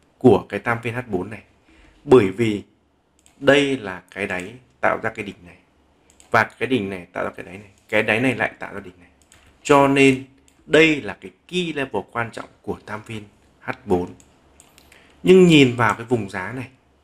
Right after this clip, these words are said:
anh em có thể nhìn thấy khi mà giá nó hồi về đây, giá nó hồi về đây,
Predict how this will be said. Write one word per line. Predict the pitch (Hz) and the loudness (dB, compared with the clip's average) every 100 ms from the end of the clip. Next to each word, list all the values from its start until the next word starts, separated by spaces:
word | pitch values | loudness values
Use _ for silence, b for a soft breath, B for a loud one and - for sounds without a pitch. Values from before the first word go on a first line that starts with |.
| _ | _
anh | 117 | -4
em | 117 117 | -4 -4
có | 113 | -12
thể | 92 | -10
nhìn | 92 87 | -10 -12
thấy | 87 90 _ b b b b b b _ _ _ _ | -18 -20 _ b b b b b b _ _ _ _
khi | - 185 180 | 2 4 4
mà | 143 | 2
giá | 95 101 | 2 0
nó | 110 | 4
hồi | 131 104 | 4 4
về | 95 | 2
đây, | 101 104 _ _ _ _ _ _ _ _ _ _ _ _ _ _ _ _ _ _ _ _ - | -2 -4 _ _ _ _ _ _ _ _ _ _ _ _ _ _ _ _ _ _ _ _ -14
giá | 107 98 | -6 -2
nó | 117 | 0
hồi | 123 | -2
về | 101 | -2
đây, | 101 | -4